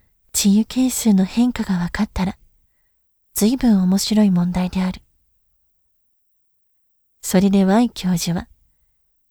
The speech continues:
助手の人と二百匹ばかりのネズミとを引き連れて、近所のある温泉へ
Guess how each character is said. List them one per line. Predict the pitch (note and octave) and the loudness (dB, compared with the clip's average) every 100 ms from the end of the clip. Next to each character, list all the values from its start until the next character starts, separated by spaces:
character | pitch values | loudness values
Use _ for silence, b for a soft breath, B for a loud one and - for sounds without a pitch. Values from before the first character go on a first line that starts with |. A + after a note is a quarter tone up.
| - | -8
助 | - E3+ | -4 -2
手 | - G#3+ | 0 2
の | A3 | 2
人 | - G#3 | 0 -4
と | G#3 - _ _ _ _ _ _ _ - | -4 -12 _ _ _ _ _ _ _ -4
二 | F#3 | -2
百 | - B3 - | 0 -2 -2
匹 | C4 C4 | -4 -2
ば | C4 | -2
か | - | 0
り | G#3+ | 0
の | F3+ | 2
ネ | F3 | 2
ズ | F3+ G3+ | 2 0
ミ | G#3+ | 0
と | - | 0
を | G#3+ | 0
引 | F#3 | -2
き | - - G#3 | -6 -8 -4
連 | F#3+ | -4
れ | |
て、 | - - _ _ _ _ _ _ _ _ _ _ _ | -6 -16 _ _ _ _ _ _ _ _ _ _ _
近 | - C4 C4+ | -4 0 2
所 | G#3+ | 0
の | F#3 - | -2 0
あ | A3+ | 2
る | A3 F3 | 4 4
温 | F#3+ | 2
泉 | - G#3 G#3 | -2 -2 0
へ | G#3 | 0